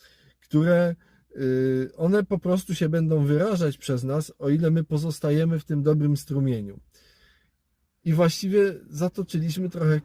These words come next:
koło, bo żeby ten strumień mógł płynąć, to musimy być pozbawieni blokad.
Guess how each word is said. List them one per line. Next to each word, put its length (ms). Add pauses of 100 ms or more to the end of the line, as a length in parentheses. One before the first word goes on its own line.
koło, 440 (280)
bo 140
żeby 280
ten 220
strumień 440
mógł 220
płynąć, 360
to 120
musimy 360
być 180
pozbawieni 580
blokad. 380